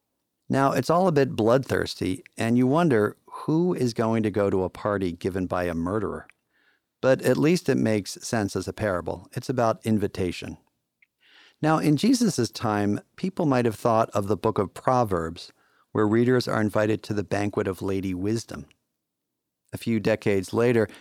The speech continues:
the early Christians might have thought of the parable as representing the mixed reception that Jesus received during his public ministry, or even the hostility faced by the early church.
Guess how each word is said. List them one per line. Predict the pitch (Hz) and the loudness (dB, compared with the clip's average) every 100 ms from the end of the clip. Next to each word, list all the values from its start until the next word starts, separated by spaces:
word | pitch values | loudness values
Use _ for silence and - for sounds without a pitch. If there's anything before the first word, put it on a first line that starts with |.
| _ | _
the | 113 117 | -2 2
early | 117 107 | 2 2
Christians | - 196 208 - 110 104 | 0 -2 0 2 0 0
might | 110 107 107 | -2 -2 0
have | 101 | -2
thought | - 107 107 | 0 2 2
of | 95 | -2
the | |
parable | 98 113 107 101 104 | -2 0 0 0 0
as | 110 95 | -2 -2
representing | 110 101 101 104 104 98 - - _ - | -2 0 -2 0 0 -2 -4 -20 _ -2
the | |
mixed | 113 113 123 - - | 2 4 2 -2 -6
reception | 113 107 120 117 - 107 | -4 0 0 0 0 -2
that | 110 | -2
Jesus | - 110 117 110 107 - | -4 -2 0 -2 -4 -4
received | 101 - 113 107 - - | -6 -2 -2 -2 -6 -4
during | 104 104 98 | -2 0 -2
his | 95 | -4
public | - 101 98 95 | -4 -6 -6 -2
ministry, | 135 160 - 92 85 85 _ _ _ - | 0 0 0 -4 -6 -8 _ _ _ 0
or | 123 131 | 2 4
even | 165 175 | 4 4
the | 139 | 4
hostility | 123 120 - 139 135 113 98 | 4 0 2 2 4 4 2
faced | - 104 98 | 2 0 0
by | - 92 | -2 -2
the | 95 | -2
early | 90 85 | -2 -6
church. | - 123 101 - | -6 -4 -4 -8